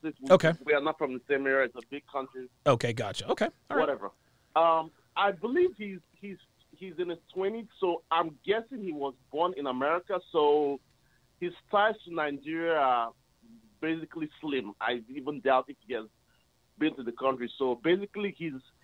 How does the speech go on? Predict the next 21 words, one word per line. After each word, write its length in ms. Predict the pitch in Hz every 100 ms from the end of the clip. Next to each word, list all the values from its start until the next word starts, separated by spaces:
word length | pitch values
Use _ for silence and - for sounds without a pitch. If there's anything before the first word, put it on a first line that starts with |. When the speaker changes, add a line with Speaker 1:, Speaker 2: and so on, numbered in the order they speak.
| _ _ _ _
Speaker 1:
he's 100 | 143 147
a 60 |
black 280 | - 147 143
American, 440 | 127 127 120 107 104
but 140 | 113
of 120 | 123 -
Speaker 2:
Yeah. 200 | 147 165
Speaker 1:
course, 280 | - - _ _ _ _ _
um, 300 | 135 139 135
they 80 | 131
like, 260 | 143 147 160 _ -
um, 600 | 131 131 127 127 127 127 -
um, 320 | 127 131 123 - _
native 420 | 131 151 175 175 131
black 220 | 143 143
Americans 380 | 127 135 139 135
like 140 | 139
to 60 | 117
separate 320 | 135 120 139 127
themselves. 380 | 113 - 117 -
So 240 | 147 139